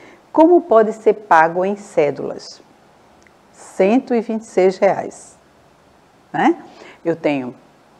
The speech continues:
cem, mais vinte, mais seis, não é isso? Então, como é que eu posso arrumar essas cédulas? Posso arrumar dessa forma, pessoal, mas também posso arrumar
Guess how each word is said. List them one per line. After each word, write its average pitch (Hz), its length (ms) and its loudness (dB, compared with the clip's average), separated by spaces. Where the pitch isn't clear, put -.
cem, 190 560 0
mais 135 340 -4
vinte, 165 460 -2
mais 196 240 0
seis, - 640 -2
não - 80 -10
é 147 60 -4
isso? 349 340 0
Então, - 340 -14
como 185 160 -6
é 190 80 -6
que 196 100 -6
eu 175 80 2
posso 160 480 -4
arrumar 160 540 -2
essas 139 300 -6
cédulas? - 800 -12
Posso 247 320 6
arrumar 180 580 -2
dessa 175 520 -2
forma, 135 480 -4
pessoal, - 540 -12
mas 180 280 -6
também 180 560 0
posso 165 420 -4
arrumar 143 640 -8